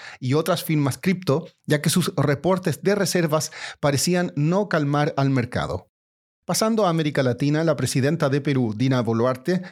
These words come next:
destituyó al primer ministro Pedro Angulo y a otros funcionarios mientras persisten las protestas. Boluarte descartó renunciar y declaró a una publicación local que reestructurará su gabinete hoy o mañana.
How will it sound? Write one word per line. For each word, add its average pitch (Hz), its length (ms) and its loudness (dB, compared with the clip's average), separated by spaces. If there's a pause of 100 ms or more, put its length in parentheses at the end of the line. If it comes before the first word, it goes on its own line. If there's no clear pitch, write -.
destituyó 175 760 0
al 165 100 2
primer 151 260 0
ministro 143 500 0
Pedro 135 280 2
Angulo 165 400 0
y 135 80 0
a 131 60 4
otros 143 260 -2
funcionarios 135 640 0
mientras 127 300 0
persisten 170 800 0
las 135 180 0
protestas. 120 720 -2 (380)
Boluarte 139 520 0
descartó 131 460 -2
renunciar 185 560 0
y 147 120 -2
declaró 135 460 2
a 139 60 2
una 165 220 0
publicación 151 540 0
local 147 340 0
que 143 100 -2
reestructurará 135 800 0
su - 100 -2
gabinete 131 600 0
hoy 170 300 0
o 156 160 0
mañana. 156 520 -2